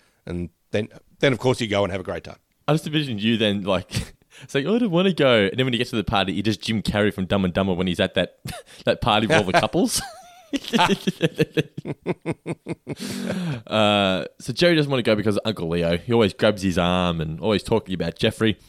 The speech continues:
Speaker 2: This is where Kramer enters. He's very supportive of the win. I, I, I think Kr-, Kramer, I, I think Kramer's great so far. You know, he's, he was,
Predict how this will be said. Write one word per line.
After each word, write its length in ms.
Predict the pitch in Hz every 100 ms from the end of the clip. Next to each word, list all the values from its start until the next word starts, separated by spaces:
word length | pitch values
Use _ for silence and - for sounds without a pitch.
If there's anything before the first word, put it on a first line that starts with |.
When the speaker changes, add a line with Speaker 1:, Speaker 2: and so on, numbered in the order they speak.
| - _ _
Speaker 2:
This 140 | - -
is 60 | 123
where 160 | 120
Kramer 380 | - 123 131 120
enters. 460 | 101 107 104 101 - _ _
He's 100 | 95
very 180 | 135 185
supportive 480 | - 98 131 127 101
of 80 | 87
the 100 | 87
win. 180 | 143
I, 100 | 156
I, 260 | - 269 294 - - -
I 60 | 233
think 340 | - - - -
Kr-, 120 | - - -
Kramer, 560 | - 127 143 101 80 - _ _ _
I, 140 | 233 -
I 60 | -
think 180 | 330 -
Kramer's 260 | 311 277
great 400 | - 92 110 82
so 220 | - 104 87
far. 380 | 80 67 73 -
You 180 | - 147
know, 60 | 143
he's, 120 | 143
he 140 | -
was, 160 | 175